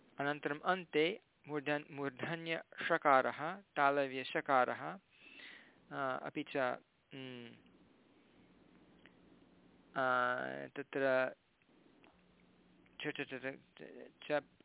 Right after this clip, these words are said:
चर्त्वम् इति, तत्र चर् इति अस्ति, रेफः, अ, इति खर् अस्ति। तर्हि अत्र नाम प्रत्याहारस्य किञ्चित्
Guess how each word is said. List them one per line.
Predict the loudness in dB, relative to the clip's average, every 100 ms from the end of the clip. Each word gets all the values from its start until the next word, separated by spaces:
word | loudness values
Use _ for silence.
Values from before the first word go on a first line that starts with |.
| _ _ -20 _ _ _ _ _ -20 -20 -20 -20 _ -8
चर्त्वम् | 6 6 6 2 -4 -4 -8 -16
इति, | -16 -10
तत्र | -2 -2 -2 -8
चर् | -2 6 8 6
इति | 2 -2
अस्ति, | -2 -4 -10 -10 _ _ _ _ -16 -4
रेफः, | -4 -4 -6 -10 -12 _ _ _ -20 -20 -20 -20 -20 -20 -20 -20 -16 -8
अ, | -6 -6 -12 -20 -20 -20 -20 _
इति | -6 0 2 2 -2 _ _ _ _ _ _ _ -12
खर् | -6 2 6 6
अस्ति। | 6 2 -2 -6 -6 _ -20 -20 -8
तर्हि | -4 -2 -2 _ 0
अत्र | 0 2 2 2 2
नाम | -2 0 2
प्रत्याहारस्य | 0 2 0 2 4 4 6 4 4 0 -4
किञ्चित् | -4 -6 -2 -4 -2